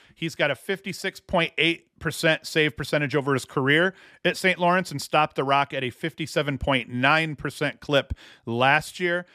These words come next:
He certainly adds depth in cage, and with his experience, he could probably hold up in the A C C if called upon.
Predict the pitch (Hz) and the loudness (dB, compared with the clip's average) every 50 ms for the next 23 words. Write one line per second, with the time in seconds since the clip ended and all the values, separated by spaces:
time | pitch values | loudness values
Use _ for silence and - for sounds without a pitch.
0 | _ _ _ - 160 135 - - - 196 190 190 175 180 170 170 151 135 147 156 | _ _ _ -8 -8 -6 -6 -2 2 2 2 2 2 0 0 0 2 2 4 4
1 | 151 151 120 120 120 107 143 151 151 147 - - - 156 160 147 127 - 165 156 | 4 2 -2 -6 -8 -4 -2 -2 -2 -2 -4 -10 -10 -8 -8 -8 -6 -4 -2 -2
2 | 147 143 135 123 131 131 127 120 139 156 131 117 - - - 160 165 147 127 - | -2 -2 -4 -6 -6 -6 -6 -6 -6 -6 -8 -10 -8 -2 0 2 2 2 2 0
3 | 143 120 120 - - 151 147 139 127 120 120 110 139 131 120 131 123 - 120 120 | -4 -8 -6 -2 2 2 2 2 0 -4 -4 0 0 2 2 2 0 0 -2 -2
4 | 120 120 120 117 - - 120 - - 127 107 - - - 123 120 120 117 - 123 | 0 0 0 0 -2 -6 -6 -4 -4 -4 -4 -2 0 2 2 2 0 -2 -4 -4
5 | 113 113 107 | -4 -4 -6